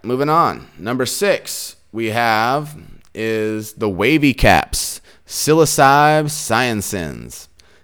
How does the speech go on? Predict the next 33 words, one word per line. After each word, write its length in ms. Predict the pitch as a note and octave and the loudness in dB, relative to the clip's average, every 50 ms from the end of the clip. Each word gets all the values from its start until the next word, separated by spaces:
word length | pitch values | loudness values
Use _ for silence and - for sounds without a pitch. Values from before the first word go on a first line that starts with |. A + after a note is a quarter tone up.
| _ _ | _ _
This 240 | - - F3 G3 - | -4 -2 -2 -2 -2
mushroom 560 | F3 D#3 D3 C#3+ C3+ - C#3 C#3 B2 B2 A#2+ | 0 0 0 0 0 -2 -4 -4 -4 -4 -6
is 140 | A2 G#2+ G2 | -6 -8 -10
found 340 | - - B2 A#2+ A#2+ B2 B2 | -8 -6 -6 -6 -4 -4 -4
in 120 | C3 C3+ | -4 -6
fields 440 | C3+ - - A#2 G#2 G#2+ G#2+ G2+ G2 | -8 -8 -6 -4 -4 -4 -4 -6 -8
rich 460 | F2 E2 F#2+ A#2+ D#3 F3 - - - | -12 -8 -2 0 0 0 -2 -4 -8
with 160 | A#2 G#2+ F#2+ E2+ | -6 -6 -6 -6
rotting 560 | D#2+ D2+ E2 G2+ A#2 C#3+ D3+ D#3 D3+ C#3+ C3 | -8 -4 0 2 2 4 2 2 0 -2 0
wood, 380 | B2 C3 C3+ C#3 C#3 C#3 C3 | 0 2 2 2 2 0 0
wood 240 | A2+ G2+ A#2+ B2+ B2 | 0 0 0 -2 -2
chips, 320 | - - D3 C3+ B2 - - | -2 -4 -4 -4 -4 -4 -6
and 160 | F#2+ F2 D#2+ | -6 -6 -8
sawdust. 760 | - - B2 A2 A2 G#2+ F2 D#2 C2 G#1 G1+ - - - - _ _ _ _ _ _ _ _ _ _ _ _ _ | -4 0 2 2 2 2 0 -2 -6 -8 -10 -14 -16 -18 -20 _ _ _ _ _ _ _ _ _ _ _ _ _
You'll 200 | - A2 A#2 A#2 | -6 -4 -2 0
likely 380 | A#2+ C3 C#3+ E3 D#3+ D#3 E3 C3+ | 2 2 2 0 0 -2 -4 -4
see 300 | - - - D3 C#3+ C#3+ | -4 -6 -6 -4 -4 -2
it 80 | C#3 | -2
on 100 | C3 A#2+ | -2 -4
the 120 | A#2 A2 E2+ | -4 -4 -4
edge 200 | A#2+ B2+ B2 A#2 | -4 -2 -2 -2
of 120 | G#2 F#2 | -4 -2
lawns, 540 | G2 A2 A#2+ C3 C3+ C3+ C#3 C3+ C3+ C3 - | -2 -2 -2 0 0 0 -2 -2 -4 -6 -8
paths, 580 | - - - B2 B2 B2+ B2+ B2+ C3 B2+ - - | -10 -6 -4 -2 -2 0 -2 -2 -4 -6 -6 -6
or 120 | G#2 F2+ | -6 -8
heavily 560 | - - C#3 D#3+ F3 E3 F#3 F3+ F3 E3 D3+ | -6 -4 -4 -4 -2 -2 -2 0 0 0 0
mulched 440 | C3+ A#2+ A#2+ C3 D3 C#3+ C3+ - - | 0 -2 -2 -2 -2 -2 -4 -8 -10
rose 380 | G#2+ G2+ A#2 B2+ C#3 C#3+ C3+ B2 | -6 -2 0 2 2 2 0 -2
gardens 540 | A2+ A#2+ G2+ G2 F#2+ F#2 F#2 F#2+ F#2+ F2+ | -2 0 0 2 0 -2 -4 -6 -8 -8
in 100 | G2+ F#2+ | -8 -8
the 80 | F#2 F2+ | -8 -10
fall 480 | - - - C3+ C3 C3+ C#3 C#3+ D3 C#3 | -12 -6 -2 0 0 2 0 0 -2 -4
to 140 | - - | -6 -10